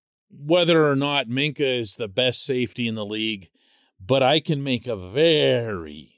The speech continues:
easy argument as to why he's the highest paid safety in the league. And the simple response is, that's how it goes.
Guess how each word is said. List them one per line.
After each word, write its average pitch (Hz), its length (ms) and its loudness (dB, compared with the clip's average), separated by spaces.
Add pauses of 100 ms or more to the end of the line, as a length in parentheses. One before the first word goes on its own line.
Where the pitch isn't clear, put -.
(120)
easy 123 840 2
argument 92 600 -4 (260)
as 95 140 -8
to 98 100 -10
why 101 320 0
he's 92 320 -8
the - 220 -8
highest 95 420 -6
paid 139 480 0 (380)
safety 95 520 -2
in 85 100 -10
the 85 100 -12
league. 85 340 -10 (500)
And 80 200 -16
the 76 80 -12
simple - 760 -2 (420)
response - 840 -2
is, 101 420 -4 (560)
that's - 540 -2
how 143 280 2
it 120 200 0
goes. 90 600 -6